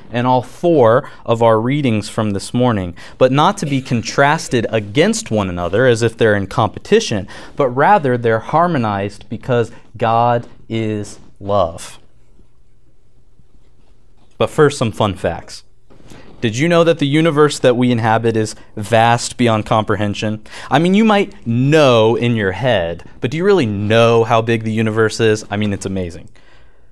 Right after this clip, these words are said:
If you buy the interpretation of data by modern scientists,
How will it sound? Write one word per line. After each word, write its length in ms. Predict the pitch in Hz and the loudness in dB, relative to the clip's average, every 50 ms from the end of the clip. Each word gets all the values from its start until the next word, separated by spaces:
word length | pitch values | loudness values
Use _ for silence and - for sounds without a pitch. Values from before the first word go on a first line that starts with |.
| - - - - - - - - - - - - - - - - - - | -20 -20 -20 -20 -20 -20 -20 -20 -20 -20 -20 -20 -20 -20 -20 -20 -14 -10
If 120 | 117 113 147 | -8 -6 -4
you 80 | 156 | -2
buy 220 | 143 170 165 185 214 | 0 2 2 2 2
the 100 | 214 202 | 0 -2
interpretation 640 | 185 - 180 165 - 165 139 151 135 123 - 143 | -2 0 -2 -2 -2 -2 -2 -2 -2 -2 0 -2
of 140 | 123 117 - | -2 0 0
data 400 | - 107 101 92 90 95 104 127 - | 2 2 2 2 2 0 0 0 0
by 160 | - 113 107 104 | 0 0 0 2
modern 320 | 104 101 104 107 113 117 | 2 0 2 0 0 -2
scientists, 600 | - - 101 92 90 87 98 92 - - - | -2 -2 -2 -2 -4 -4 -4 -4 -4 -6 -8